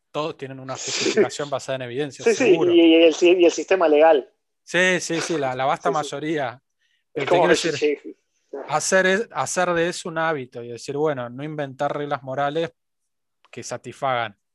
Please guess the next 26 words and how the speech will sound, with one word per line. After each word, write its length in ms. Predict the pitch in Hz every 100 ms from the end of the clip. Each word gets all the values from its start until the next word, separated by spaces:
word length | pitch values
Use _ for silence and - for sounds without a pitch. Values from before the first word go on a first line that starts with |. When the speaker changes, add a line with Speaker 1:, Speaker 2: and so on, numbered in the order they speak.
| _
Speaker 1:
al, 340 | - 117 - _ _
ego 440 | 147 151 151 156 147
de 100 | 131
un 100 | 135
individuo, 680 | 131 139 151 156 151 147
por 140 | 123 110
ejemplo, 640 | - 131 127 127 127 131 _ _ _ _ _ _ _ _
que 100 | -
es 60 | 117
para 200 | - 117
hacer 280 | 113 131 123
que 80 | 127
el 60 | 117
emperador 460 | 113 123 127 139
se 120 | -
sienta 320 | 123 135 123 123
más 220 | 131 -
importante, 840 | 117 131 139 151 143 139 143 147 _ _ _ _ _ _ _ _
cos-, 280 | - 131 -
cosas 300 | - 131 135
como 220 | - 123 127
esa, 240 | 123 120
¿entendés? 500 | 107 123 120 135 131 _ _ _ _ _ _ _ _
Speaker 2:
Claro. 420 | 143 131 123 - _ _ _ _ _ _ _ _ _ _ _ _ _ _
Speaker 1:
Es 100 | -
como... 360 | 131 113 104